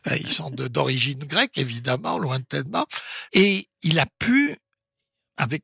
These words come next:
beaucoup de difficultés, l'année même où il quittait son poste à Kaboul pour, pour prendre la succession de, de son ami Henri Seyrig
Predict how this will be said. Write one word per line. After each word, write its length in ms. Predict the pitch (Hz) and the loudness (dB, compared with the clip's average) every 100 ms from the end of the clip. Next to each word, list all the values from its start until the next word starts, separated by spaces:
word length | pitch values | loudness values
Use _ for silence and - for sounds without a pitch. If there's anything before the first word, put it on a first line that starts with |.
| - | -4
beaucoup 240 | 160 - | -6 -4
de 80 | 190 | -6
difficultés, 840 | 147 139 143 - 127 - 226 269 - | -4 -4 -8 -10 -12 -8 -6 -6 -6
l'année 340 | 143 185 196 196 | 2 4 4 4
même 340 | 196 240 262 | 2 0 2
où 80 | 156 | 2
il 160 | 160 | 2
quittait 360 | 139 - 147 190 | -2 -6 -4 -2
son 260 | - 147 131 | -2 -4 -8
poste 340 | 165 151 - | -6 -8 -8
à 60 | 135 | -10
Kaboul 480 | - 139 139 156 135 | -6 -6 -4 -6 -8
pour, 160 | _ 110 _ _ _ _ - | _ _ _ _ _ _ -18
pour 160 | - | -16
prendre 280 | - 196 185 | -2 -2 0
la 140 | 143 | -4
succession 840 | 127 - 147 - 143 - - 175 143 | -2 -4 -2 -4 0 0 0 -4 -8
de, 300 | 123 117 123 123 | -10 -14 -18 -18
de 160 | 110 127 | -16 -8
son 260 | - 127 | -8 -6
ami 260 | 127 123 143 | -6 -4 -4
Henri 220 | 117 120 | -4 -4
Seyrig 580 | 123 135 120 147 123 | -4 -6 -4 -6 -6